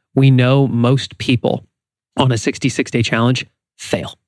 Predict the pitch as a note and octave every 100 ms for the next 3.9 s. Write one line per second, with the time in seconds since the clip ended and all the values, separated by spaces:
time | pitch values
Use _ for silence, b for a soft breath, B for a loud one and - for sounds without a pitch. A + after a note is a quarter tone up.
0 | _ _ _ B2 B2 A#2 A#2 A2+ - C3
1 | E3+ F#3+ F3+ B2+ C#3 B2+ A#2+ A2+ G#2+ G2+
2 | - - - B B B A#2+ A#2+ C3 C3
3 | G#3 A#2 A2 B2 - A2+ A2 G2+